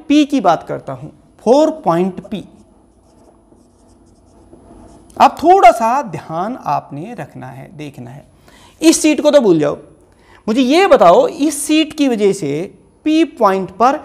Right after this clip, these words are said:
इलेक्ट्रिक फील्ड इंटेंसिटी किधर होगी, कितनी है वो तो हमें पता है, ये A सीट के लिए है, ये B सीट के लिए, but किधर होगी? पॉजिटिव चार्ज है ना, पॉजिटिव चार्ज से तो बाहर की तरफ होता है, तो ये होगी ई वन,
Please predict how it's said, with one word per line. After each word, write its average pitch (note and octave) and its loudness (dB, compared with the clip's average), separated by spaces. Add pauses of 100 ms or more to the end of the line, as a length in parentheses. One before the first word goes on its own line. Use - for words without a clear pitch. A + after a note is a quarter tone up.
(220)
इलेक्ट्रिक A#3 -4
फील्ड G3 -4
इंटेंसिटी F#3+ -6
किधर C#3+ -6
होगी, C3 -10 (400)
कितनी E4 6
है C#4+ 6
वो D#4+ 0
तो D#4+ 0
हमें D#4 2
पता G4 -4
है, D3+ -2
ये G#3+ -2
A C4 -2
सीट A3+ -8
के F3 -6
लिए D3 -10
है, B2 -16 (220)
ये F#3+ -4
B G3 -6
सीट E3 -10
के C3 -12
लिए, C3+ -12 (340)
but - -2
किधर G3 0
होगी? C#3 -4 (220)
पॉजिटिव C4+ 0
चार्ज C#4+ 0
है F#4+ -4
ना, B4 -8 (600)
पॉजिटिव F#3+ -2
चार्ज A#3 0
से B3 -6
तो A3+ -2
बाहर G#3 0
की C#4 -4
तरफ C4+ 4
होता B3+ 2
है, A#3 -2 (260)
तो G3+ -4
ये D#3+ -2
होगी C#3+ -2 (260)
ई D#3 -6 (720)
वन, C#3 -6